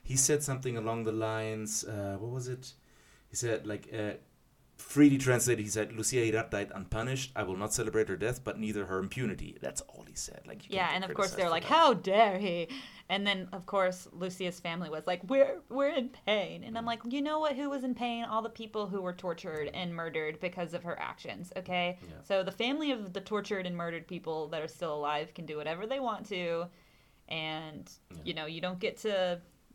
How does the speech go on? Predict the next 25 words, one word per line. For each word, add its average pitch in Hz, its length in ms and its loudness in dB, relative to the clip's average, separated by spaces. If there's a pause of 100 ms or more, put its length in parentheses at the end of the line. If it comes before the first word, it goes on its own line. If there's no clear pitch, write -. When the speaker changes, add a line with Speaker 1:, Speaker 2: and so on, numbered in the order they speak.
Speaker 2:
bitch 196 200 -4
about 147 260 -2
it. - 60 -16
She - 100 -10
lived 208 200 -2
ninety-nine 254 520 4
years. 226 340 6
You 214 80 2
had 208 140 4
her 202 60 -4
for 190 100 -6
ninety-nine 254 480 2
years. 185 640 0 (560)
You 185 100 4
know, 170 300 2
Speaker 1:
<laughs> 170 40 2
Let - 180 4
go. 143 360 12
Speaker 2:
let 233 340 6
go. 254 80 12 (480)
<laughs> - 40 -8
Just - 400 0
shut 277 340 4
up. - 140 4 (180)
Speaker 1:
<laughs> - 120 -4